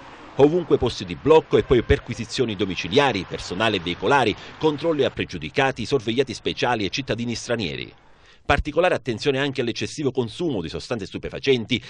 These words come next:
e alla posizione di alcune frange di extracomunitari, spesso coinvolte in violente risse.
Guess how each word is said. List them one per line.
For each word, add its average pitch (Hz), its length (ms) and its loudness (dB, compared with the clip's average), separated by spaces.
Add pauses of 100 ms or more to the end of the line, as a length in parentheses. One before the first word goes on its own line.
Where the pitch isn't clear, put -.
(100)
e 139 80 4
alla 151 200 4
posizione 156 500 -4
di 131 60 2
alcune 131 280 -2
frange 143 320 -2
di 123 100 -2
extracomunitari, 117 1000 -2
spesso - 480 -2
coinvolte 127 540 4
in 113 80 0
violente 127 420 2
risse. - 520 -6